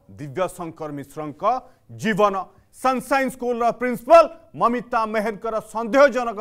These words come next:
ଭାବେ ମୃତଦେହ ମିଳିଲା, ହତ୍ୟା କରାଯାଇଥିଲା। ତାଙ୍କ ଭାଇ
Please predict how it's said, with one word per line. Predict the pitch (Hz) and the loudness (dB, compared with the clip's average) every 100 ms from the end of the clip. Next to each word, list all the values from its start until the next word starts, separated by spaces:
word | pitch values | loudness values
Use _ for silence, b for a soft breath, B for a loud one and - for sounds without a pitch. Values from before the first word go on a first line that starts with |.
| 202 | -2
ଭାବେ | 214 202 | -2 -6
ମୃତଦେହ | 190 196 175 185 | -6 -6 -4 -4
ମିଳିଲା, | 190 214 254 - b - | -4 -2 -4 -4 b -4
ହତ୍ୟା | 214 349 311 | 0 4 4
କରାଯାଇଥିଲା। | 262 247 226 226 226 247 254 b b | 4 0 0 -4 -2 -4 -4 b b
ତାଙ୍କ | - 180 - 175 113 | -16 -14 -10 -10 -10
ଭାଇ | - 240 | -4 0